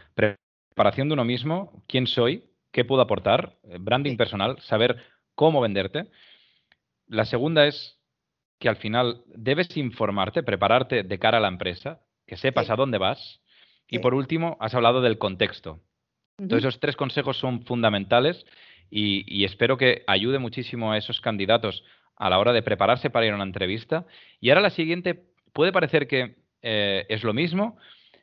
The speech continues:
Speaker 1: pero a mí me gustaría que, de forma personal,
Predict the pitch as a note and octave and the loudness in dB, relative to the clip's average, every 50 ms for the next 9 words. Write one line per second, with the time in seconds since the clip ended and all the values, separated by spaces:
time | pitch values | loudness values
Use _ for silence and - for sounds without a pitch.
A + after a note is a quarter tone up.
0 | _ _ _ _ - A2+ A2 A2+ A2+ A2 G#2+ G#2+ - _ _ _ _ _ _ _ | _ _ _ _ 2 2 4 2 2 0 -2 -6 -8 _ _ _ _ _ _ _
1 | _ - A#2 C3 D3 F3+ F#3+ F3+ - - E3 D#3 E3 E3+ E3 C#3+ B2+ - - _ | _ -4 -2 -2 0 0 0 -2 0 0 2 2 2 2 2 0 -2 -2 -4 _
2 | _ _ _ _ _ _ _ _ _ _ _ _ _ _ - - A#2+ A2 - C#3+ | _ _ _ _ _ _ _ _ _ _ _ _ _ _ -4 -2 -2 0 0 0
3 | F3 G3 D#3+ D3+ C3 - - A#2+ G#2 G#2+ C3+ G3+ E4+ | 0 0 0 0 0 0 0 0 0 0 0 0 -4